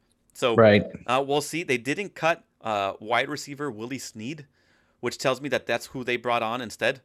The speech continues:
Speaker 1: But, uh, we'll see. Uh, Breshad Perriman, uh, he's been signed by the Brown-, not the Browns, the Bears, who was cut by Detroit. Uh, Bernard, no,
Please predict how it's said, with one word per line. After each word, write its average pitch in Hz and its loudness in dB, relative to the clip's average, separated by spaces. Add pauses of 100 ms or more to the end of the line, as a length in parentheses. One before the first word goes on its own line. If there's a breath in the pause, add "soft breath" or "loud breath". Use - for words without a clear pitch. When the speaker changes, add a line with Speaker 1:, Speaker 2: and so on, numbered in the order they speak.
(400)
Speaker 1:
But, 110 2 (100)
uh, 120 0
we'll 135 0
see. 110 -8 (100)
Uh, 95 -4
Breshad 117 -2
Perriman, 160 -2 (400)
uh, 104 -6
he's 127 -6
been 147 -2
signed 135 -2
by 127 0
the 107 -6
Brown-, 117 -4
not 101 -6
the - -16
Browns, 85 -12
the 104 -6
Bears, 117 0
who 120 -8
was 104 -6
cut - -4
by 110 -2
Detroit. 143 -4 (640)
Uh, 104 0 (440)
Bernard, 127 -2 (200)
no, 110 -6